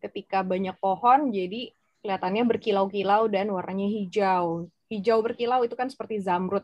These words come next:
gitu, jadi makanya zamrud khatulistiwa. Jadi ini adalah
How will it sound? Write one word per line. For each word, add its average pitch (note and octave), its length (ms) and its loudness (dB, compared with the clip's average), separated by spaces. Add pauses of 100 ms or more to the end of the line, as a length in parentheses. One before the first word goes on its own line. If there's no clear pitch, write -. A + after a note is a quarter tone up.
gitu, D#3 240 -12
jadi E3 280 -8
makanya F#3 520 -4
zamrud E3+ 320 -4
khatulistiwa. - 480 -10 (400)
Jadi G#3 420 4
ini A#3+ 380 2
adalah G3 560 2